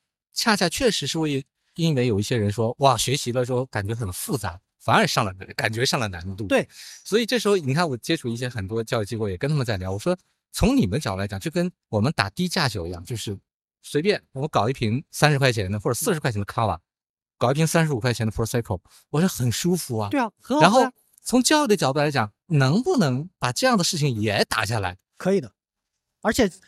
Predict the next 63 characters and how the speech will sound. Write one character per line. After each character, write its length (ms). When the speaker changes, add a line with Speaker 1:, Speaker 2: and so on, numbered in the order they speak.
Speaker 2:
其 260
实 200
我 160
们 100
的 60
教 180
育 40
一 100
直 100
在 140
做， 400
就 100
是 140
我 80
们 100
会 100
发 100
现 60
有 80
很 180
多 120
的 100
从 240
业 160
者， 260
可 300
能 200
说 180
我 100
在 160
讲 260
标 140
准 120
W 240
A 40
C 140
T 140
课 180
程 140
的 80
时 120
候， 280
Speaker 1:
嗯。 380
Speaker 2:
因 100
为 120
W 220
A 20
C 120
T 60
课 120
程 120
目 120
标 120
客 140
户 80
并 200
不 160
是 160
普 180
通 120
消 120
费 140
者。 180